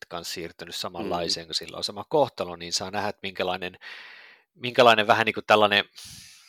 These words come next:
Speaker 1: miten mä nyt sen sanoisin, painopisteen siirros saattaisi tapahtua tässä myöskin sitten näihin, että miten pela-, niinku, firmat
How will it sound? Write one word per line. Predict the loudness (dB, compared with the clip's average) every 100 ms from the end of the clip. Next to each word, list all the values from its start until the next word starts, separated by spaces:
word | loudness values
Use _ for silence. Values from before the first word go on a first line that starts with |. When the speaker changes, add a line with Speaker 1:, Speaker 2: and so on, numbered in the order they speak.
| -10 -10 -10 _ _ -16
Speaker 1:
miten | -12
mä | -12
nyt | -8
sen | -6
sanoisin, | -4 -4 -6 -8 -12 -20 _ _ _ _
painopisteen | 4 4 2 -2 -2 0
siirros | 0 0 0 -2 0 0 0
saattaisi | -4 -4 -4 -2
tapahtua | -4 -6 -8 -10 -10
tässä | -4 -6 -6
myöskin | -6 -6 -4
sitten | -10 -8 -12 -10
näihin, | -12 -10 -12
että | -12
miten | -10 -10 -6
pela-, | -6 -6 -10
niinku, | -16 -14 -8
firmat | -8 -8